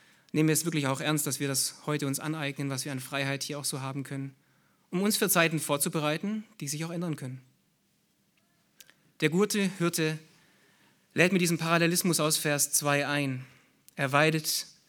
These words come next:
dich auf grünen Augen, Auen. Er führt dich zu frischen Wassern. Aber es geht weiter. Der gute Hirte be-, kennzeichnet noch ein weiteres, ein drittes Element.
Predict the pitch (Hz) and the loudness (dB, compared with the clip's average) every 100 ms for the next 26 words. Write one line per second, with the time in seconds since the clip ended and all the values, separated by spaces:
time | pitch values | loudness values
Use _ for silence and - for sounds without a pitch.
0 | _ - 135 135 131 - 160 143 131 127 | _ -8 -4 -4 -6 -2 0 0 -4 -10
1 | 139 156 175 143 147 160 - 160 156 - | -12 -12 -12 -10 -10 -14 -6 0 0 -2
2 | - 196 220 202 175 - 165 - 175 160 | 2 6 6 6 2 2 0 2 2 2
3 | 151 139 135 143 _ _ _ _ _ _ | 0 -2 -4 -8 _ _ _ _ _ _
4 | _ _ _ _ - 170 202 240 180 190 | _ _ _ _ 0 4 4 4 6 6
5 | 180 156 180 208 180 202 190 160 - - | 8 4 4 2 2 2 0 -2 -6 -10
6 | 170 190 180 170 165 180 165 170 151 156 | -2 0 2 2 0 -2 0 2 2 0
7 | 139 135 131 170 170 139 131 127 165 | -4 -4 -4 -4 -4 -4 -4 -4 -6